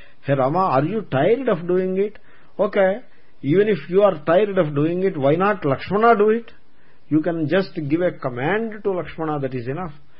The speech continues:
Lakshmana is equally powerful person, and he is enough to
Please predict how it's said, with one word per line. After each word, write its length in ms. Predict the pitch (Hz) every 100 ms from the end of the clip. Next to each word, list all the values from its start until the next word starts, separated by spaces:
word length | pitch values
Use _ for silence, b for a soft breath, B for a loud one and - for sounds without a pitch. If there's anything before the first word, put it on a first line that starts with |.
| b b
Lakshmana 420 | - - 160 175
is 140 | 175 139
equally 420 | 143 143 185 190
powerful 480 | 160 156 160 147 151
person, 480 | 147 175 - 123 104 b b b -
and 100 | 117
he 280 | 110 165 196
is 120 | 147
enough 280 | 180 240 - - -
to 120 | 185